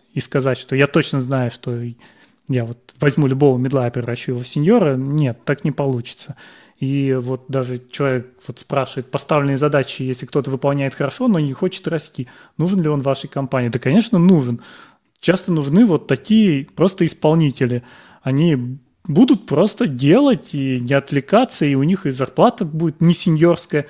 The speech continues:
А чё, чё нам отказываться-то? То есть, если он при этом делает всё и делает сам. Ну, то есть, прям такой крепкий middle. Но зачастую как раз не хватает понимания, что надо отстать от некоторых людей, и они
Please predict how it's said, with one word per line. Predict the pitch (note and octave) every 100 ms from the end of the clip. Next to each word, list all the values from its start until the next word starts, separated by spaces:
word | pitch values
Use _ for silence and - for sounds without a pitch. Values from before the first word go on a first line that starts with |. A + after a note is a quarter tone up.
| - - _
А | - B2+ B2+
чё, | - D#3+ D3 _
чё | - G3
нам | D#3
отказываться-то? | D3 - F3+ C#3+ C3 - C#3 - - - -
То | -
есть, | C3 C3 - -
если | C#3 B2+ D#3+ - D3
он | C#3
при | - C#3
этом | F3+ D3 B2+ B2 A2+ - - C4+ -
делает | A#2+ C#3 D#3+ C#3
всё | - - G3
и | G3+ C3 C3 B2 A#2+ B2 - _ _
делает | C#3 C3 D3 C3+
сам. | - C3 A2
Ну, | A#2+ D3+
то |
есть, | D3+ -
прям | B2
такой | A#2 - B2
крепкий | - E3+ - C#3+
middle. | C#3 B2+ A2 - - - - _ _ _ _
Но | C#3 C3 B2+ B2+ C#3+ E3+ F3 F#3+ E3
зачастую | C#3+ - - G#3
как | E3 -
раз | F#3 -
не | E3
хватает | - F#3+ F#3+ D#3+ B2+ - E3+
понимания, | - C3+ C3 E3+ A3 D3
что | - C3
надо | C3+ D3+ C3+
отстать | C3+ - C#3 A#2+
от | A#2+ -
некоторых | A#2+ - B2+ -
людей, | C#3+ D#3+ D#4 G3+
и |
они | C3 C#3 A3+ A3 C#3